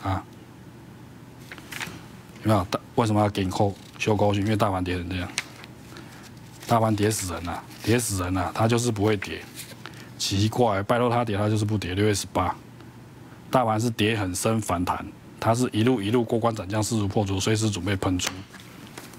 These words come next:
大陆内需股，这不是我还跟你谈的吗？你看，它五月营收年增三十八，对不对？毛利还增加，我就跟你讲它原料大跌，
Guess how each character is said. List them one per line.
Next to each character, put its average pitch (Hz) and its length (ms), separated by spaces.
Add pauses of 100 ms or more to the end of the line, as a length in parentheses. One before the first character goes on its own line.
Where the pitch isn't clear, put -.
(160)
大 101 160
陆 98 180
内 92 140
需 82 200
股， - 180
这 - 160
不 101 120
是 110 240 (560)
我 104 100
还 110 60
跟 120 140
你 113 60
谈 101 200
的 98 80
吗？ 95 220
你 92 60
看， 113 200 (960)
它 127 160
五 120 140
月 120 100
营 110 140
收 113 240 (420)
年 117 220
增 127 200
三 123 220
十 110 140
八， 110 260 (960)
对 - 40
不 120 60
对？ 123 140
毛 107 220
利 135 120
还 110 100
增 117 260
加， 113 320 (600)
我 113 60
就 120 60
跟 131 100
你 123 40
讲 113 100
它 120 60
原 110 180
料 120 160
大 117 140 (120)
跌， 92 240